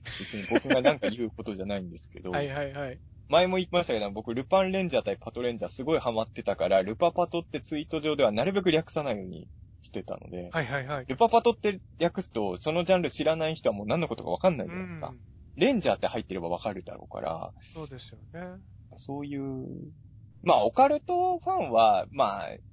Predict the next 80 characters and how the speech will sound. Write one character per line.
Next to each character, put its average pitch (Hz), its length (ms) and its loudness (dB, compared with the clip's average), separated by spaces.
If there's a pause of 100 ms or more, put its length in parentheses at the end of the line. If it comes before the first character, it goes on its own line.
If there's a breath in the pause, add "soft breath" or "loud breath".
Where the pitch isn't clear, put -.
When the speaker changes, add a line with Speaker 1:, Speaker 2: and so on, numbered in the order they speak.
Speaker 1:
心 269 320 -6
霊 311 160 -2
と 311 100 0
か 180 80 6
好 - 80 -2
き 170 80 -4
な 143 80 0
人 113 120 0
は 107 60 0
わ 110 80 0
か 107 60 -2
ん - 20 -6
な 101 40 -6
い - 20 -8
け 95 60 -6
ど、 110 40 -4
ユ 294 200 2
ー 392 40 0
マ 139 140 2
と 107 80 -6
か - 80 0
好 - 80 -4
き - 160 -10
な 117 80 0
人 110 200 -2
は、 95 80 4
ま、 107 220 -6
ま 247 200 4
だ 185 100 6
ウ 135 80 4
ル 139 80 -2
ト 208 120 -2
ラ 220 100 4
マ 123 100 -2
ン 104 60 -6
行 - 80 -12
き - 120 -6
や 208 120 6
す 214 160 -4
い 170 40 -4
じ 120 60 -8
ゃ 82 60 -6
な 80 80 -12
い - 40 -14
で - 60 -20
す - 80 -20
か。 - 320 -14
Speaker 2:
は 139 180 -8
い。 113 80 -14 (480)
Speaker 1:
も 226 180 -2
う - 20 -8
ち 359 100 -2
ょ - 40 2
っ - 20 -20
と 135 100 0
行 120 100 -2
け 151 120 0
る 143 80 0
よ 143 100 -2
う 120 60 -2
に、 87 240 -6 (580)
ゆ-、 123 320 -4
誘 127 260 4
導 151 240 4
と 147 120 4
い 120 80 6
う 110 40 2
か、 90 280 4 (320)
持 107 100 -6
っ - 20 -8
て - 160 -6
い 117 40 2
き - 100 -12
た 127 140 6
い 101 60 2
な 104 160 2
っ - 40 -12
て 98 100 -10
い 90 280 -6
う - 40 -14